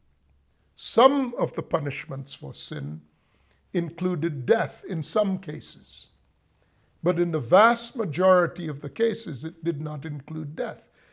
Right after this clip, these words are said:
Therefore, the prosecutor, the Ha Satan, could only ask for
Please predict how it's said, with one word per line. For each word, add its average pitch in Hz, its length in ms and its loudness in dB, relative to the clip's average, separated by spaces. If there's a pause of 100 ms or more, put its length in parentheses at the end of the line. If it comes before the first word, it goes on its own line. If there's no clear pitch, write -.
(160)
Therefore, 208 520 4
the 160 120 0
prosecutor, 196 920 -4 (760)
the 147 200 -6
Ha 196 380 4
Satan, 170 720 -4 (1700)
could 185 180 4
only 233 500 6
ask 208 520 2
for 143 500 -4